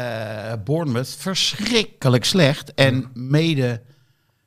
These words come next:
Speaker 1: schuldig aan de eerste goal van, ehm,
Speaker 2: Maar
Speaker 1: van
Speaker 2: zijn die
Speaker 1: Bournemouth.
Speaker 2: aanvallers niet altijd beneden maats? Dat ze, eh, sinds, eh,
Speaker 1: Nou ja,
Speaker 2: Rashford
Speaker 1: Martial,
Speaker 2: uit, eh,
Speaker 1: Martial is ge-, is niet echt supergoed.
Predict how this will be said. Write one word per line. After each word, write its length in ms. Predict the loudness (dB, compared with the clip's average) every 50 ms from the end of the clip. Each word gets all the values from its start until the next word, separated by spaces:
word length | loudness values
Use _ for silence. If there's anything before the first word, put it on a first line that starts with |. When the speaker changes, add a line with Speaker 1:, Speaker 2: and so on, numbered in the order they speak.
| _ _
Speaker 1:
schuldig 640 | -6 -4 -2 2 4 4 4 4 4 0 -2 -2 -2
aan 120 | -2 -2
de 60 | -2
eerste 320 | -2 -2 -4 -6 -6 -6 -6
goal 260 | -2 -2 -2 -2 -2
van, 360 | -4 -2 0 0 2 2 2 2
ehm, 340 | 0 0 0 -2 -2 -2 -4 -4
Speaker 2:
Maar 60 | -4 -2
Speaker 1:
van 120 | 0 4
Speaker 2:
zijn 220 | 6 6 6 6
die 100 | 4 2
Speaker 1:
Bournemouth. 260 | 0 0 0 0 0 0
Speaker 2:
aanvallers 420 | -2 0 0 -2 -2 -2 -2 -2
niet 180 | -2 -2 -2 0
altijd 500 | 0 0 2 2 4 4 4 4 2 0
beneden 420 | 0 2 4 4 4 4 4 2
maats? 380 | 2 2 2 0 -2 -4 -6 -6
Dat 180 | -6 -6 -4
ze, 180 | -4 -6 -6 -6
eh, 100 | -8 -12 -12 -12 -14 -14 -14
sinds, 400 | -6 0 2 2 4 2 2 2
eh, 80 | 2 4
Speaker 1:
Nou 120 | 6 6
ja, 100 | 6 6
Speaker 2:
Rashford 340 | 6 6 4 2 4 4 4
Speaker 1:
Martial, 200 | 6 6 6 4
Speaker 2:
uit, 120 | 2 0 0
eh, 140 | 0 0
Speaker 1:
Martial 420 | 2 0 0 0 -2 -2 -2 -2 -2
is 120 | -4 -4
ge-, 200 | -4 -4 -6 -4
is 240 | -4 -4 -4 -4 -2
niet 220 | 0 2 2 2 0
echt 300 | -2 -4 -4 -4 -6 -4
supergoed. 680 | -2 0 0 0 0 -2 -4 -2 -2 -4 -4 -6 -14